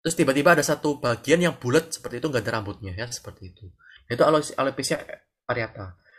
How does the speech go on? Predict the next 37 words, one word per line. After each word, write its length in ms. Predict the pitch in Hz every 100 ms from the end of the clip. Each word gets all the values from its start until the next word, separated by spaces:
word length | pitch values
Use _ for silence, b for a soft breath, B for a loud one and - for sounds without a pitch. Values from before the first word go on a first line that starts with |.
| b
Dan 240 | - 135 131
dia 320 | 127 131 190
bedakan 480 | 151 123 127 170 165
dengan 160 | 147
gray 160 | 127 143
patch. 560 | - 120 - - - b b
Kalau 160 | - 131
gray 160 | 117
patch 240 | - 208 -
dia 160 | 180
ada 80 | 165
squamanya. 640 | - 156 143 143 123 92 - _ _ _ -
Kalau 160 | 160
alo-, 320 | 156 160 -
alopecia 480 | - 156 - 156 147
areata 320 | 165 190 165
dia 80 | 143
bener-bener 400 | 165 131 123 143
nggak 240 | 135 117 110
ada 80 |
squamanya 560 | 117 - 123 113 104 98
ya. 240 | 104 123 b b b -
Dia 80 |
bener-bener 400 | 156 131 120 120
non-inflamasi. 880 | 147 151 143 131 131 117 104 98 90 _ _ _ b b b -
Tanda 240 | 127 123
khasnya 320 | 131 127 175
dia 40 | 165
ada 80 | 156 143
exclamation 480 | - 147 143 143
mark. 240 | 139 117 - _ _ -
Itu 160 | 107 156
adalah, 480 | 139 113 147 151 B B _
eh, 80 | 135
rambut-rambut 640 | 135 127 135 123 151 -
yang 240 | 143 135
masih 480 | 131 135 139 131 -